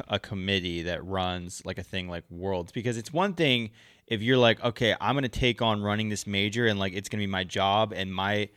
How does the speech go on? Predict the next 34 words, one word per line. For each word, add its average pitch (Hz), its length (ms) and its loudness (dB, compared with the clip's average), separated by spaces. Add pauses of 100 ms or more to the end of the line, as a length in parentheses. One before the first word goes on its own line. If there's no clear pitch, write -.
(640)
job 101 440 4
is 104 180 -4
gonna 101 200 -2
be 92 240 -4
e-, 104 140 -6
each 107 240 -6
year 107 100 2
to 98 60 0
run 98 300 -2
this 98 160 -4
specific 101 500 -6
major," 98 300 -2
to 117 120 -6
where 120 140 6
you 117 180 4
feel 131 160 2
like 113 100 4
you 110 100 -2
can 95 200 -6 (100)
be, 117 220 4
build 123 460 4
prestige 110 500 -4
around 104 160 0
an 98 60 -2
event 95 320 -2
and 98 80 -8
really 113 160 0
create 104 420 -4
something 95 300 -4
that 87 180 -4
lasts 95 400 0
in 90 120 -12
disc 92 260 -10
golf. 120 300 2